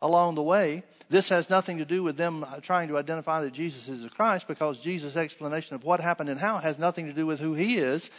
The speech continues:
He says, gives a principle that works for anybody.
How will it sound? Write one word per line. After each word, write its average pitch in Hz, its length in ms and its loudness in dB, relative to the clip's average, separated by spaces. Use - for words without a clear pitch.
He 202 180 0
says, 170 480 4
gives 165 200 0
a 151 40 -6
principle 202 360 -2
that 147 120 0
works 170 240 0
for 180 140 -4
anybody. 240 460 -6